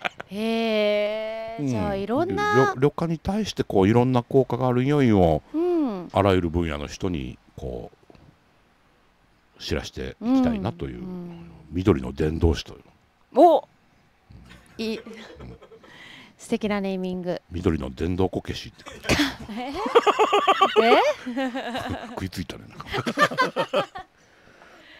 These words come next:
Speaker 2: また怒られる、これね。
Speaker 1: そうね。ほんと。えー、じゃあもう一気にその福岡、東京の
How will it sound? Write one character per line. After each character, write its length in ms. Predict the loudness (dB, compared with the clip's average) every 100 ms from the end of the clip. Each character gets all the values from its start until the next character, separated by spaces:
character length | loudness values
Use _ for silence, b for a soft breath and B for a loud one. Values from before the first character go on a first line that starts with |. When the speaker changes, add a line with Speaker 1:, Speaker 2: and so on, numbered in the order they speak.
| B B
Speaker 2:
ま 140 | -6 -4
た 120 | -6
怒 200 | -8 -10
ら 80 | -12
れ 60 |
る、 60 | -16
こ 120 | -16
れ 60 | -14
ね。 200 | -14 -16
Speaker 1:
そ 480 | -14 -10 -10 -2 -2
う 20 |
ね。 20 | 0 -2
ほ 60 | -4
ん 40 |
と。 800 | -2 -2 0 -2 -2 -4 -4 -6 b b b b b
え 180 | -2 -2
ー、 20 |
じ 120 | -2
ゃ 80 | -4
あ 40 | -2
も 100 | -4
う 60 |
一 140 | -6 -4
気 160 | -2
に 100 | 0
そ 120 | -2 -6
の 120 | -8
福 200 | -8 -4
岡、 300 | -4 -2 -4
東 240 | -4 -10
京 400 | -6 -4 -2 -2
の 340 | -2 -2 -4